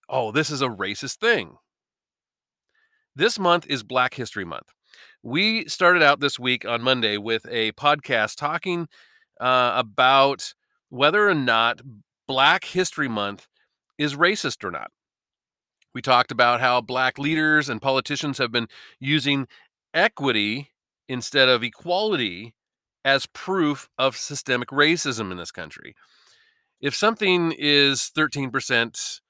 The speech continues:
um, black, um, like, for instance, there's, you know, thirteen percent of the population is black, then if, if there's something that isn't thirteen percent black,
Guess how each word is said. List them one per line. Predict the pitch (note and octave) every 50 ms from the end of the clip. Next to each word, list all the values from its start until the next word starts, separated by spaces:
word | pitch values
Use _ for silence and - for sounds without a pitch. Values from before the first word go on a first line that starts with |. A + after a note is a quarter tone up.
| _ _ _ _ _ _ _
um, | - A#2+ B2 A#2 A#2 A2+ A2 G#2+ G#2+ G#2+ - _
black, | A2+ B2+ A#2 A2+ B2 B2+ A#2+ A2 F#2 D#2 - - - - _ _ _ - F#2+
um, | G2+ G2+ G#2 G2+ G2+ G#2 G#2+
like, | A2+ C3 C3+ B2+ B2 A#2+ - _ _ _
for | _ - C3+
instance, | B2 A2 G#2 - C#3+ B2+ F2+ - -
there's, | A2 - A2+ A2 G#2 G#2 - -
you | - C#3
know, | G#2 F#2 - -
thirteen | E3 E3 E3 - - F3 E3+ D3
percent | F3 D#3+ - - C3+ B2+ A#2+
of | G#2+ A#2
the | A2+
population | - - A#2 A#2 B2+ B2 A2 G#2+ G2+ - A2+ A2
is | G#2+ G2+
black, | G2+ G#2+ E2+ - - _ _ _ _ _ _ _ _ _ _ _ _ _ _ _ _ _ _ _ _ -
then | C3 C3+ D#3+ E3 E3 D#3+ D#3+ D#3 D#3 D3+ D3 D3 C#3+ _ _ _ _ _ _ _ _ _ _
if, | - E3 D#3 C#3+ - - _ _ _
if | - C#3+ C#3+ A#2+
there's | D#3 D3+ C3+ -
something | F3+ F3+ F3+ F3 F3 D#3
that | D3+ D3 C#3 -
isn't | B2+ C3+ C#3 C3+ B2 C#3+ D#3 - F#3 - - - _ _ _ _
thirteen | - G3 G#3 - A3+ A3
percent | F#3+ A3 G#3+ - A#3+ A#3 A3+
black, | C#4+ A#3 A#3+ A#3+ B3+ B3 - -